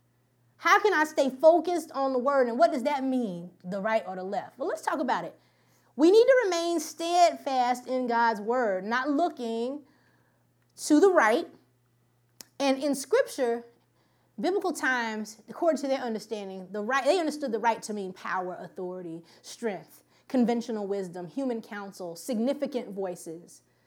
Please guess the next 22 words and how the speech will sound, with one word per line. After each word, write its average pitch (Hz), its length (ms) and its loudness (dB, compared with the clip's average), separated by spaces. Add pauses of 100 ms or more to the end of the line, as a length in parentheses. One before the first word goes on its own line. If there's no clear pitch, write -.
(340)
influencers 262 1000 2 (480)
would 226 140 0
be 233 100 0
something 220 540 -4
that's, 202 320 -4
you 233 100 -2
know, 196 180 -2
would 185 180 -2
be 202 100 -6
relevant 202 420 -6
in 190 100 -10
our 208 220 -4
context, 190 800 -12
but 226 140 0
it's, - 240 -10
it's 202 320 -12
all 254 220 2
still 220 220 -4
the 202 80 -8
same 190 320 -10
too. 180 280 -8 (600)
So 330 440 6